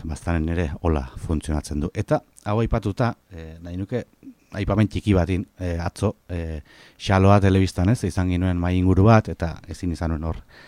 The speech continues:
eh, erantzun, baina gogora karriko nahiko nioke kasu honetan, ba, zango independenteak taldeko, ba, zerrendaburuari, Pello Sarrateari, eh, E H Bildu ez dagoela Nafarroako gobernuan.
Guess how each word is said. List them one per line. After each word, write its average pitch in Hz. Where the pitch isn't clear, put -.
eh, 127
erantzun, 110
baina 104
gogora 104
karriko 98
nahiko 95
nioke 87
kasu 92
honetan, 98
ba, 82
zango 87
independenteak 82
taldeko, 85
ba, 82
zerrendaburuari, 95
Pello 82
Sarrateari, 92
eh, 87
E 95
H 92
Bildu 95
ez 82
dagoela 78
Nafarroako 76
gobernuan. 80